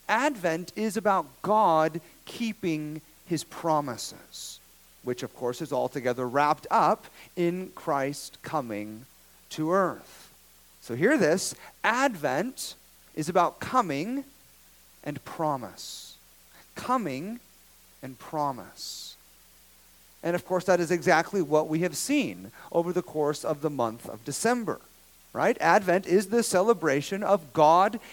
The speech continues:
keeping his promises by the coming of Christ,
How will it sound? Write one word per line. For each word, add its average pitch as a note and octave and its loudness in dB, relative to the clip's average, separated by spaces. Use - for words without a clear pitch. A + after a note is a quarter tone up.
keeping B3 0
his B3 2
promises E3 2
by G#3 6
the C4+ 4
coming C4 2
of C4 4
Christ, D#3 0